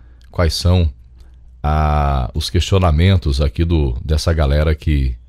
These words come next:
que acompanha os nossos vídeos, né? Essa aqui, pra você que não conhece, ela é a mesa, a mesa de som T um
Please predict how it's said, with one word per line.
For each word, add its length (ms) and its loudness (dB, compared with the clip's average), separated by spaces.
que 80 -6
acompanha 440 0
os 100 -2
nossos 320 0
vídeos, 420 -2
né? 200 0
Essa 280 -2
aqui, 160 -4
pra 100 -2
você 300 -2
que 80 -6
não 120 -2
conhece, 600 -4
ela 260 2
é 380 2
a 120 -2
mesa, 640 0
a 80 -6
mesa 280 0
de 80 -6
som 240 0
T 360 0
um 140 0